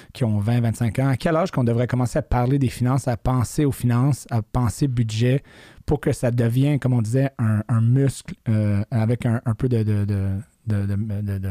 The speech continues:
memories, de, tu sais, muscle memory, c'est, c'est, c'est, <clears throat> c'est-tu à cinq ans, c'est-tu à six ans, est-ce qu'on, est-ce qu'on commence avec un petit, euh, « Écoute, je te donne une, euh, un dix do-, dix dollars par semaine, ça va être à toi de gérer un budget », ou est-ce que ça, c'est, c'est pas une bonne idée ? Euh, selon toi,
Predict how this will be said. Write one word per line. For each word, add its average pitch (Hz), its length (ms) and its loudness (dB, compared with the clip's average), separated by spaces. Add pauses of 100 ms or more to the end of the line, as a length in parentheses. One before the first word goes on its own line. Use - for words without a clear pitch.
memories, 98 500 -2
de, 110 120 -4
tu - 20 -4
sais, 135 100 -4
muscle 120 260 -2
memory, 135 360 2
c'est, - 160 -2
c'est, 120 200 -2
c'est, 107 260 -4 (680)
<clears throat> 185 220 4
c'est-tu 113 300 -2
à 104 80 2
cinq 113 260 -2
ans, 160 140 0
c'est-tu 113 260 -2
à 110 60 2
six 113 340 -4
ans, 151 240 2
est-ce - 140 -2
qu'on, 113 320 0
est-ce - 80 -8
qu'on 113 100 0
commence 117 320 0
avec 120 140 0
un 117 80 2
petit, - 260 -4
euh, « 117 100 4
Écoute, 113 220 0
je - 80 -10
te 117 60 0
donne 123 240 2
une, 117 220 2
euh, 110 300 2
un 117 140 0
dix 127 140 0
do-, 135 180 2
dix 135 220 -4
dollars 127 240 2
par 123 120 0
semaine, 143 360 2
ça - 100 -4
va 120 80 2
être - 80 -2
à - 80 0
toi 131 380 2
de 127 320 2 (380)
gérer 120 320 2
un 127 100 2
budget », 123 480 2
ou 131 120 4
est-ce - 140 -4
que 131 80 2
ça, 123 180 -2
c'est, 110 260 2
c'est 110 180 -2
pas 127 100 -2
une 123 120 4
bonne 113 120 2
idée ? 143 380 4
Euh, 117 160 2 (280)
selon 147 400 0
toi, 131 380 2